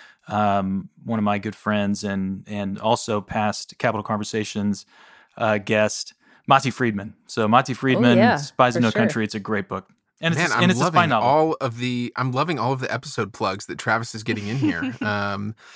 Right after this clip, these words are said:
Speaker 3: hello, it looks like we have a new director of marketing. Uh, Jason, let's come to you next, and then, uh, and then Josh, you can round us out with your favorite book.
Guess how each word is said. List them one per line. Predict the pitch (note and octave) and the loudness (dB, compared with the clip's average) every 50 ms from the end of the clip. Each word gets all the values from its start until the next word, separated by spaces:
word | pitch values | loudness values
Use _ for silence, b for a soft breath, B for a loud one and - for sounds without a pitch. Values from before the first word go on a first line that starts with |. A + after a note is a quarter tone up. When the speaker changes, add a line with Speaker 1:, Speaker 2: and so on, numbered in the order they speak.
| B B B B | B B B B
Speaker 3:
hello, | B D#3 E3 A2 G#2 | B -2 0 0 0
it | G#2 G#2 | -2 -2
looks | A2 A#2 - - | -4 -4 -4 -2
like | B2+ A2+ | -2 0
we | B2+ A#2+ | 2 2
have | A2+ A#2 | 2 2
a | |
new | A#2+ A#2+ A#2+ | 2 2 2
director | A2+ A#2+ A#2+ B2 A#2+ - B2+ | 4 4 2 2 4 2 2
of | A2+ | 4
marketing. | A2+ A2+ A#2+ D#3+ - - G2 G2+ G#2 G#2 - - B2+ | 6 6 4 4 2 0 -6 -6 -6 -8 -4 0 2
Uh, | B2 B2 A#2+ A2 | 4 4 4 2
Jason, | A#2+ B2 C#3 D3+ D#3+ - C3+ A#2 | 2 2 2 2 2 2 2 2
let's | A#2 A#2+ - - | 2 2 2 0
come | D3+ D3 | 0 0
to | C#3 C3+ | 2 2
you | C3 | 2
next, | B2 B2 B2 C3 - - - - | 2 2 0 0 -2 -6 -10 -6
and | A2+ A2+ A2+ A2 | -4 -2 0 0
then, | G#2+ G#2+ G#2+ G#2+ G#2+ G#2 G#2+ | 0 -2 -2 -2 -2 -2 -2
uh, | G#2 G2+ - | -4 -4 -4
and | A2 A2 | -4 -6
then | A2 G#2 | -6 -4
Josh, | G#2+ A2 G2 G#2 - - | -2 -2 -2 -2 -2 -6
you | A2 | -10
can | A2+ G#2 | -8 -4
round | G2+ G2+ G2 G2 | -2 -2 -2 -2
us | - - | -2 -2
out | G2 F2 - - | -2 -2 -2 -4
with | - - - - | -8 -14 -14 -12
your | - A2 G#2+ | -10 -10 -8
favorite | - D#2+ D2+ - - | -8 -8 -8 -8 -10
book. | C2+ G#1+ - - - | -10 -10 -12 -12 -14